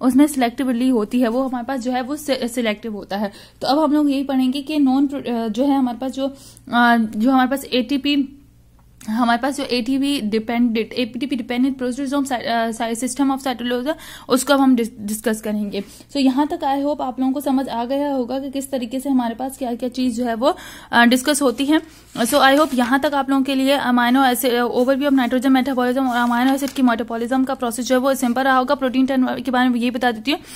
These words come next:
कि देखो, हमारी बॉडी में जो प्रोटीन की सिंथेसिस और प्रोटीन डिग्रेडेशन का प्रोसेस normally इक्वल रहता है, इसे हमने प्रोटीन टर्नओवर कहते हैं। हमारी बॉडी में normally four, four hundred ग्राम per day प्रोटीन सिंथेसाइज होते हैं और डिग्रेडेड भी होती हैं,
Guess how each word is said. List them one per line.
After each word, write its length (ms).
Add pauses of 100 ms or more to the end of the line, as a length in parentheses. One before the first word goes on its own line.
(220)
कि 100
देखो, 180
हमारी 180
बॉडी 300
में 140
जो 80
प्रोटीन 340
की 100
सिंथेसिस 380
और 80
प्रोटीन 340
डिग्रेडेशन 540
का 80
प्रोसेस 320
normally 400 (320)
इक्वल 240
रहता 200
है, 80
इसे 140
हमने 160
प्रोटीन 280
टर्नओवर 320
कहते 200
हैं। 80
हमारी 200
बॉडी 200
में 100
normally 380
four, 200
four 260
hundred 240
ग्राम 260
per 100
day 220 (380)
प्रोटीन 180
सिंथेसाइज 480
होते 180
हैं 60
और 60
डिग्रेडेड 460
भी 60
होती 280
हैं, 160